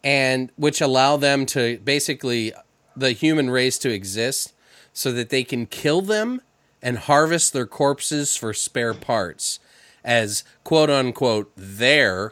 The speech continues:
instead of they, their bodies break down and deteriorate.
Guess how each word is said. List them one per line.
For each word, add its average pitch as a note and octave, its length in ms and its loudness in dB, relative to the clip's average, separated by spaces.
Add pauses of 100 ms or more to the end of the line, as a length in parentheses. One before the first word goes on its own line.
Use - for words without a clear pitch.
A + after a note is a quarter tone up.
instead G#2+ 340 -6
of G2 140 -10
they, A2 460 0 (480)
their A2+ 680 0 (180)
bodies A#2+ 600 0 (400)
break C3+ 300 2
down B2+ 300 2
and A2 220 -4
deteriorate. G2 760 -4